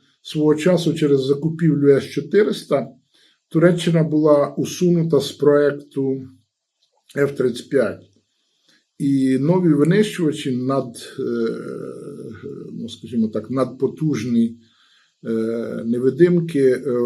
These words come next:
отримує Ізраїль, отримує Фінляндія, але Туреччина, яка виробляє комплектуючі для цього винищувача, насправді їх не отримує. І Туреччині було запропоновано но-, нову модифікацію Ф шістнадцять. Е,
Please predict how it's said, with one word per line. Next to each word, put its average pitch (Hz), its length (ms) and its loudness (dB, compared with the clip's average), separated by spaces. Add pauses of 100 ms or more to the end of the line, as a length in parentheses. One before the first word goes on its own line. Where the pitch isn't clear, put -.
(480)
отримує 139 580 2
Ізраїль, 170 540 2
отримує 135 520 2
Фінляндія, 135 880 0
але 127 460 -2 (640)
Туреччина, 160 540 2
яка 139 200 0
виробляє 135 520 4
комплектуючі 131 920 -4
для 120 100 -4
цього 127 240 -2
винищувача, 135 840 -4 (920)
насправді 160 500 0
їх 127 400 -8
не 123 120 -4
отримує. 143 600 -2
І 123 400 -4
Туреччині 135 480 0
було 113 180 0
запропоновано 113 920 -2
но-, 117 380 0
нову 120 400 -2
модифікацію 117 880 -4
Ф 113 60 -8
шістнадцять. - 680 -8
Е, 120 420 -12